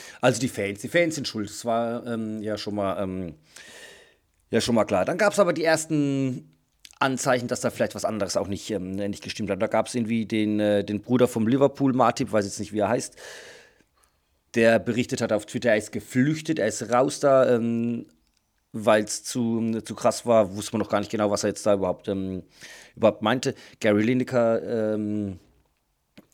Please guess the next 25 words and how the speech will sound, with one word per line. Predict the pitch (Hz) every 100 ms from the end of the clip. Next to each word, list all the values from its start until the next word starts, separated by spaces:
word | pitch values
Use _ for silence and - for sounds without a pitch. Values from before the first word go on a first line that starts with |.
| -
legendärer | 110 110 110 101 104 107
englischer | 101 113 101 110
Nationalspieler | 104 107 104 110 - 113 107
und, | 104 101
ähm, | 107 101 98
als | 98 -
Reporter | - 107 110 104
unterwegs. | 107 104 104 -
Also | 104 117
jetzt | -
verdächtig, | 117 123 123 123
dass | 117 -
der | 113
jetzt | 107
irgendwie, | 127 110
der, | 107
der | 107 104
wird | 104
auch | 113
nicht | 110
der | 113
Liverpooler | 123 123 127 120
Szene | - - 120 117
zugerechnet, | - 123 110 113 - 113
der, | 110 107 104